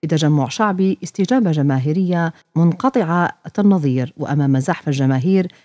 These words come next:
التي تريد الذهاب لمؤازرة الجيش الوطني الشعبي، وجدت نفسي مضطرا لإغلاق أبواب الثكنة. ومع ذلك استمر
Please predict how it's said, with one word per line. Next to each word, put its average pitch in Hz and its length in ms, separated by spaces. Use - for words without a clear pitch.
التي 220 200
تريد 226 360
الذهاب 143 520
لمؤازرة 165 640
الجيش 139 380
الوطني 135 360
الشعبي، 135 520
وجدت 202 260
نفسي 202 380
مضطرا 175 500
لإغلاق 139 600
أبواب 135 300
الثكنة. 127 560
ومع 127 300
ذلك 151 360
استمر 190 680